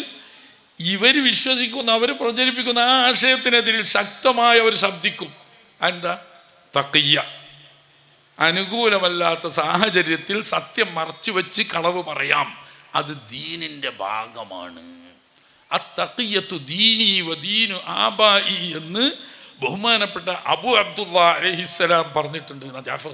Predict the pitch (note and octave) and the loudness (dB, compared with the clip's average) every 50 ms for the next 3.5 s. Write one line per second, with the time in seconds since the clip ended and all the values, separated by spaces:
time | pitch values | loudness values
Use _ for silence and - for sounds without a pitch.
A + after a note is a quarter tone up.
0 | - D#3 C#3 C3 - - B2+ A2 G#2 G#2 G2 G2 G2+ F#2 F2+ E2+ D#2+ - _ _ | -8 -8 -6 -8 -8 -8 -8 -6 -4 -6 -6 -4 -6 -8 -8 -8 -14 -20 _ _
1 | _ _ _ _ _ _ _ _ _ _ _ _ _ - C3+ C3 C#3 D3 C3 B2+ | _ _ _ _ _ _ _ _ _ _ _ _ _ -8 -8 -6 -6 -6 -6 -6
2 | C3+ B2+ B2+ B2 A#2+ A#2 A2 G#2+ G#2 G2+ F#2 F2 D2+ - - - - _ _ _ | -6 -8 -2 2 2 2 2 0 -4 -6 -6 -8 -10 -12 -16 -20 -20 _ _ _
3 | _ _ _ _ _ _ _ - D3 | _ _ _ _ _ _ _ -8 -6